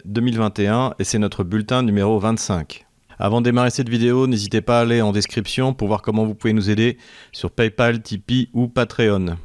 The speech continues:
Les Tipeee et les Patreon auront accès au script de ce bulletin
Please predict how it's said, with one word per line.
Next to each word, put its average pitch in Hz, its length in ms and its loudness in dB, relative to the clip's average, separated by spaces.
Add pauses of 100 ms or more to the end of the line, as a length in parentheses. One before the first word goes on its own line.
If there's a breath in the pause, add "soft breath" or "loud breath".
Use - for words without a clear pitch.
(260)
Les 117 160 0
Tipeee 131 300 -2
et 123 40 4
les 113 120 2
Patreon 123 560 0
auront 110 180 0
accès 113 400 0
au 98 140 -2
script 120 480 -2
de 101 180 0
ce - 160 -4
bulletin 101 720 -2